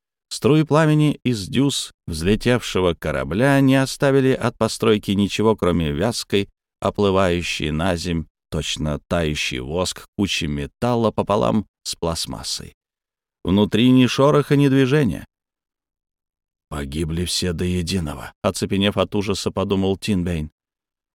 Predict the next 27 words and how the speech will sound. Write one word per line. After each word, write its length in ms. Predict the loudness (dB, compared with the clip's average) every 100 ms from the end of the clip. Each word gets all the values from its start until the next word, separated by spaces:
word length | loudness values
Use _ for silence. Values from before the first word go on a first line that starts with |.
| _ _ _ _ _ _ _
«А 140 | -4 -2
вот 180 | 0
теперь 320 | -2 0 2 4
и 80 |
нам 420 | 4 4 4 2 4
внутрь 360 | 4 4 0
пора», 380 | 0 0 2 -2 _ _ -8
стоически 600 | -2 0 0 -4 -4 -4
подытожил 560 | 0 0 0 0 -2
Фалькс, 500 | -2 -2 -2 -4 -10 -14 _
натягивая 720 | -2 0 0 0 0 0 2
неоасбестовый 840 | 2 2 2 0 -2 -2 -2 -2
костюм. 500 | -2 -4 -4 -4 -4 -8 _ _ _ _
Секунду 460 | -10 -2 2 2 4
помедлив, 520 | 2 2 2 0 0
его 240 | 2 2
примеру 420 | 2 2 2 2
последовал 500 | 0 0 2 4 2
и 260 | 0 -4 -4
Тинбейн. 580 | -4 -6 -6 -8 -12 -14 _ _ _ _
Плечом 360 | -6 -2 0 2
к 40 |
плечу 340 | 2 0 0 0
полицейские 600 | -2 -2 -2 -2 -2 -4
вошли 320 | -4 -2 0
в 60 | 0
раскаленные, 840 | -2 -2 0 2 4 2 2 -2